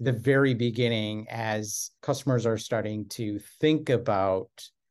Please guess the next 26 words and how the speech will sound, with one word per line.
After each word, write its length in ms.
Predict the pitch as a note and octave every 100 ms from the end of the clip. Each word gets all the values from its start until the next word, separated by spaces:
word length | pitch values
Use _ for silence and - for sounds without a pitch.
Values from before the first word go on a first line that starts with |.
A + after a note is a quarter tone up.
| _ _ -
the 100 | B2+
next 360 | A#2+ A#2 A#2
thing 200 | - A#2+ A2+
that 140 | G#2+
they 140 | A2
want 240 | G#2 G#2+ G2+
to 60 |
do 460 | G2 G#2 G2+ G2+ G2+
or 320 | - A2+ G#2 G#2
how 280 | - C3 A#2+
to 120 | A2+
solve 460 | - A#2 G#2+ G#2+ -
their 360 | G#2 F#2 F2+ - _ _ _
challenge 720 | - F3 F3+ B2 G#2 G2+ - - _ _
with 240 | C3 B2+ B2
a 60 |
solution, 880 | - A#2 A#2 D#3 E3+ - F#2+ F#2+ A2+ _ _ _ -
especially 680 | C3 B2+ - C#3+ C3+ D#3+ D3
in 100 | B2+
a 120 | A2 _
post-covid 640 | - C3+ B2 - C3 A2+ G#2+
world, 500 | A2 A#2+ E3 E3+ -
that 400 | - C3 B2+ C3 -
has 360 | - G#2+ G#2
changed 440 | - - A#2+ G2 -
drastically. 720 | F2+ F2 - - - -